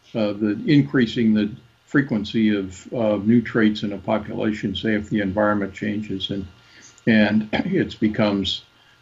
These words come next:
uh, valuable to, uh, adopt a novel technique, then,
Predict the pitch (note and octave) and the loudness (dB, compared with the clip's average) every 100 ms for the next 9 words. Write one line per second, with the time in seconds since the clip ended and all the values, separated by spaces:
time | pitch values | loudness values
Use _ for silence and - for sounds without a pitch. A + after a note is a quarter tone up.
0 | _ B2 A2 F#2+ A#2 A#2+ A2+ G2+ G2 G2 | _ -2 0 2 2 4 2 0 -4 -6
1 | A#2 G#2+ G2+ G2+ G2+ G2 - G#2+ G#2+ G#2+ | -2 -2 -2 -6 -8 -12 -10 -8 -2 -2
2 | G#2+ G#2+ G2+ G#2 G#2+ G2 F#2 G#2+ F#2 G#2+ | -2 -4 -4 -2 -2 -4 -8 -8 -6 -4
3 | A2+ G#2+ - G#2+ G2+ F#2+ | -4 -4 -8 -8 -6 -8